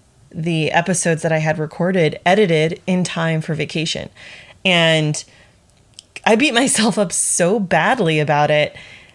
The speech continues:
and realized that, you know, if I wasn't careful, I was really gonna burn out on this podcast, right? Because I was putting so much pressure on myself to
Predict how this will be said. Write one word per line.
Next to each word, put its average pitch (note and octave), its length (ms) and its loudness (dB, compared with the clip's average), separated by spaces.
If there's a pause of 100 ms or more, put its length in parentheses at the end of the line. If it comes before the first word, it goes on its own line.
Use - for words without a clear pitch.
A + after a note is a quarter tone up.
(540)
and F3+ 480 2
realized G3 680 2
that, E3 260 0
you F3 80 0
know, D#3 140 0
if D3+ 140 -2
I F#3 140 2
wasn't G#3 420 -2
careful, D#3 760 -2 (460)
I F#3+ 140 2
was G3+ 180 0
really F3 240 0
gonna D#3+ 160 0
burn D3 240 0
out C#3 220 -2
on A#2 160 -4
this - 180 -8
podcast, - 800 -6 (440)
right? D#3+ 300 0
Because F3+ 220 -4
I - 20 2
was F3 100 0
putting G3+ 260 0
so G#3+ 460 2
much G#3+ 280 0
pressure F3+ 400 0
on D3 160 0
myself C#3+ 720 0 (560)
to D#3+ 600 2